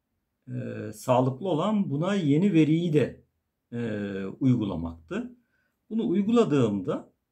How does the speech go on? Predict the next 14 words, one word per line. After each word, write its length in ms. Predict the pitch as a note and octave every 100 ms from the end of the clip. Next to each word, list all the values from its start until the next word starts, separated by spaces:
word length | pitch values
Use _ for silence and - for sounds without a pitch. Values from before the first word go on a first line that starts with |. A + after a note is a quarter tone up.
| _ _ -
otomatikman 840 | F#3+ C4 - - - C3 A3 - _ _
arkadaşlar, 720 | - G#2+ G#2+ - - D#3 G3+ - _ _ _ _ _ _ _ _ B2
e, 260 | A#2+ B2
ilk 240 | G#3+ A3 -
altı 360 | C#3+ C#3+ C#3+ C#4
aydaki, 800 | A#3 A#2+ A2+ - A#2+ F#3 B3 - _ _ _ _ _ _ _ _ _ A#2+
e, 60 | A2 A2 A2 G#2+ G#2 G#2 G2+ G2 G2 - _ F#2+
cari 460 | A2+ C3+ D#3+ A3
açığımız 800 | D#3 - C#3 C#3 G3 A3 - - _ _ _ _ _ _ _ _
otuz 340 | C3 B2+ E3 D#3+
iki 200 | - G3
buçuk 320 | - - C3+
milyar 420 | C3+ D3 D3 C#3
dolar 560 | C#3+ C#3+ B2+ - -